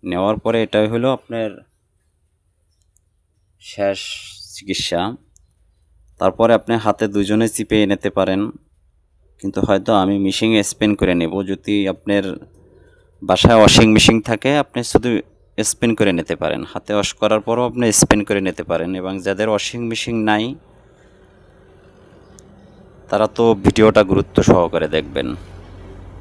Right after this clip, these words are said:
যে আসলে কিভাবে আমি ওয়াশ করি, কিভাবে চিপানোর কাজ করি। হয়তো আমি মেশিনে চিপাবো, কিন্তু আপনারা মেশিনে, যাদের মেশিন নাই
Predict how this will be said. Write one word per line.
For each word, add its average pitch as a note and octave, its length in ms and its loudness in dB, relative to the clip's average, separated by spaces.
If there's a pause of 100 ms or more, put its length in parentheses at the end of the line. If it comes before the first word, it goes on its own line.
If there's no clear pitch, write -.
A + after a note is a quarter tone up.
যে F2 140 -4
আসলে F#2+ 220 -4 (120)
কিভাবে G2 320 0 (100)
আমি F2 200 -4
ওয়াশ F2+ 160 -4 (120)
করি, G#2+ 220 -8
কিভাবে G2 320 -2 (100)
চিপানোর A2 440 4 (100)
কাজ E2+ 140 6 (160)
করি। C#2+ 200 -8 (1040)
হয়তো G2 320 0
আমি A2+ 120 0 (100)
মেশিনে A2+ 460 -10 (1400)
চিপাবো, G2 440 -2 (420)
কিন্তু F#2+ 280 -16
আপনারা G2 300 -6 (720)
মেশিনে, G2 340 -8 (100)
যাদের G2 320 -8
মেশিন G#2 320 -8 (140)
নাই G2+ 160 -2